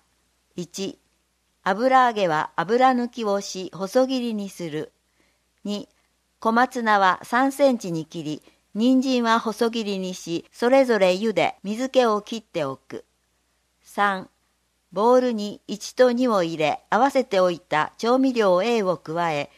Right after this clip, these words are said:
よく混ぜ合わせる。栄養価一回分。エネルギー三十六キロカロリー。タンパク質一点三グラム。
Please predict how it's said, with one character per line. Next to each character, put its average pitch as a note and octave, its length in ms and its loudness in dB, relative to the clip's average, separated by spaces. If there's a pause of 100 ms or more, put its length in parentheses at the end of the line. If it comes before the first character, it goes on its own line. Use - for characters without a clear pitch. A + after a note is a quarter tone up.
(160)
よ A#3+ 140 2
く F#3+ 240 -6
混 D#3+ 180 -4
ぜ G#3+ 160 0
合 A3 100 4
わ A3 140 2
せ F3 240 -6
る。 - 160 -14 (1400)
栄 B3+ 220 2
養 B3+ 260 4
価 - 300 -6 (120)
一 F#3+ 160 -8 (140)
回 A3 260 2
分。 F3 360 -4 (760)
エ A#3 100 -2
ネ C#4 180 6
ル C4+ 120 -2
ギ F#3 240 -6
ー - 20 -12
三 C4 300 0
十 F3 220 -4
六 D3+ 220 -4
キ A#3+ 120 -8
ロ A#3+ 140 2
カ A3 160 0
ロ G3+ 180 2
リ C3 340 -12
ー。 - 100 -20 (440)
タ A#3+ 160 2
ン B3+ 80 0
パ B3+ 200 2
ク A3 160 -8
質 - 420 -10 (120)
一 C4 140 -6
点 F#3 380 -4
三 A3 320 -4
グ A3 100 -2
ラ E3+ 180 2
ム。 B2+ 160 -10